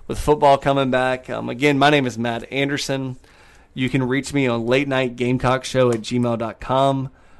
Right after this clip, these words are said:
Um, if you're not on the Big Spur, I encourage you to get on the Big Spur. Um, Ben Briner had a really, really good breakdown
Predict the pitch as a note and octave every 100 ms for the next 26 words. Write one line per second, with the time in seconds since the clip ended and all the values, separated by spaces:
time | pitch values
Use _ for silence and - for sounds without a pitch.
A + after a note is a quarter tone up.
0 | - B2+ A#2+ A#2 A2 B2 B2+ D3+ D3+ C#3
1 | C3 C#3 - D3 C#3 C3+ B2 - - -
2 | B2 B2+ A#2 C#3+ D3+ C3+ C3 C3+ C3+ B2
3 | C3 A#2+ - C3 B2+ A#2+ A#2 A2+ A#2+ -
4 | - - - D3+ D#3 C#3 C#3+ C#3+ C3+ B2+
5 | B2 A2+ A#2 C3+ D3 C#3+ C#3 C3+ B2 C3+
6 | B2 B2+ B2+ A#2+ C3+ B2+ B2+ B2